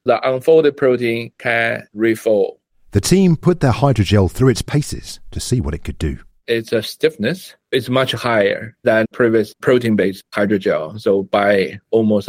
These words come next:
Speaker 1: order of magnitude. And so now we can get to a range that is close to cartilage. And this is tough. And so you can really compress this hydrogel to more than eighty percent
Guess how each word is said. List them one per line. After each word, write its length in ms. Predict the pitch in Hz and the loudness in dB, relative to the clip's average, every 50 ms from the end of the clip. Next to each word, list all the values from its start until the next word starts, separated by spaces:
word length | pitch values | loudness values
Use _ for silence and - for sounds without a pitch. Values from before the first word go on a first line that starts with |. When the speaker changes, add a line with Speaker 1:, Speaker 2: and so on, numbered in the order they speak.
| - | -2
Speaker 1:
order 320 | 78 92 104 104 98 98 98 | 2 2 2 4 4 2 2
of 60 | 95 | 2
magnitude. 640 | 98 95 90 90 92 90 - - - 92 85 85 - _ _ _ _ _ _ _ - | 2 0 0 -2 -4 -6 -10 -10 -8 -8 -8 -8 -10 _ _ _ _ _ _ _ -6
And 120 | 104 98 98 | -4 -2 0
so 140 | - 107 | 0 2
now 260 | 104 107 107 120 117 113 | 2 4 4 4 4 4
we 200 | 113 117 113 110 | 4 4 2 2
can 380 | - 113 104 101 101 95 95 - | 0 0 0 0 -2 -4 -6 -4
get 280 | - 127 131 135 135 135 | 0 2 2 2 2 2
to 160 | - 139 135 | 4 4 4
a 80 | - 110 | 4 4
range 380 | 101 110 113 117 113 113 107 | 2 2 2 2 0 0 0
that 220 | 101 107 104 101 98 | 0 0 0 0 -2
is 220 | 104 101 95 - _ | -4 -6 -6 -8 _
close 320 | - - 123 113 117 107 - | -4 0 2 2 2 0 -2
to 480 | - 113 104 101 95 95 95 101 101 - - | 0 2 2 4 2 2 0 -2 -6 -10 -10
cartilage. 600 | - - 95 87 67 57 - - _ _ - _ _ _ - | -6 -6 -6 -6 -6 -10 -14 -16 _ _ -20 _ _ _ -6
And 480 | - 113 117 120 120 117 117 120 113 | -4 -2 0 0 0 0 0 0 0
this 200 | 120 127 123 - | 0 0 0 0
is 140 | 131 120 - | -2 -4 -4
tough. 300 | - - - 98 - - _ _ _ _ _ - | -6 -10 -10 -10 -10 -10 _ _ _ _ _ -4
And 140 | 101 107 110 | -4 -2 0
so 120 | - 117 | 2 2
you 180 | 117 127 123 120 | 2 2 2 0
can 240 | - 139 123 110 | 0 0 0 0
really 280 | 110 113 131 147 151 151 | 2 2 2 4 2 0
compress 500 | 143 - 143 123 117 - 123 120 113 113 | -2 -2 -4 -4 -4 -2 0 0 0 2
this 200 | 117 113 110 - | 2 0 0 -2
hydrogel 580 | - 117 117 113 117 113 113 113 110 104 104 104 | -2 -2 -2 0 0 2 2 4 4 4 4 2
to 380 | - 117 110 113 113 113 113 - _ _ _ | 2 4 4 6 6 4 2 0 _ _ _
more 260 | 120 123 120 117 117 | -4 0 2 4 4
than 140 | 120 120 113 - | 4 2 2 2
eighty 260 | 131 151 160 160 156 | 2 0 2 0 0
percent 440 | 139 - 131 - - 117 113 120 123 | -2 -2 -2 0 0 0 0 0 -4